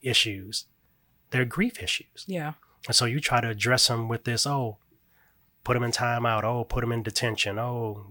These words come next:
Speaker 1: give 'em a five oh four plan 'cause they can't keep up." No, they're grieving,
Speaker 2: Mm-hmm.
Speaker 1: right? And so, yeah, so I, I, I think just building the awareness, but it has to start at home. The parents have to be empowered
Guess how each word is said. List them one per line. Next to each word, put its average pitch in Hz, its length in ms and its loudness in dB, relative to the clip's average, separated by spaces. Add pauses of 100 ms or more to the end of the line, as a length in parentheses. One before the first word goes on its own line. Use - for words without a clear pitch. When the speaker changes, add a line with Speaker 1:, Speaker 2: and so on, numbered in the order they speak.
Speaker 1:
give 117 140 0
'em 117 140 0
a 104 40 -4
five 117 300 2
oh 110 100 0
four 117 260 -4
plan 107 340 -4
'cause 101 120 -6
they 110 100 0
can't 110 260 -4
keep - 220 -8
up." 110 220 -4 (420)
No, 156 260 0
they're 113 180 2
grieving, 113 480 -4 (280)
Speaker 2:
Mm-hmm. 170 540 -6
Speaker 1:
right? 120 200 -4 (800)
And - 80 -2
so, 120 160 2
yeah, 117 180 2
so 117 180 2
I, 120 260 2
I, 123 220 -4
I - 20 2 (120)
think 139 240 -2
just - 400 0 (360)
building 120 300 6
the 120 100 4
awareness, 120 460 2
but - 240 0 (260)
it 123 120 0
has 135 240 4
to 123 80 0
start 127 260 4
at 135 120 -2
home. 98 340 -2 (680)
The 113 80 -4
parents 131 380 -2
have - 140 -2
to 113 80 -8
be 113 140 -2
empowered 107 760 0